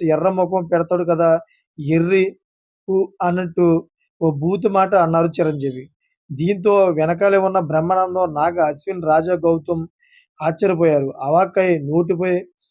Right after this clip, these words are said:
చేయి వేసుకున్నారు బ్రహ్మానందం. బ్రహ్మానందం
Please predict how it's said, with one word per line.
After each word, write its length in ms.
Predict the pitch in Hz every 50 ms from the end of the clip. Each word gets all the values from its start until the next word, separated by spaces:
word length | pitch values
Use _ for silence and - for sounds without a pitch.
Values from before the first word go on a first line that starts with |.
| _ _ _ _ _ 202 _ _
చేయి 260 | - 170 160 185 196 196
వేసుకున్నారు 500 | 180 180 175 170 - - 170 175 180 190
బ్రహ్మానందం. 600 | 170 156 151 147 151 160 151 147 135 131 131 131 - _ _ _ _ _ _ -
బ్రహ్మానందం 600 | 156 147 151 175 196 202 202 202 202 202 202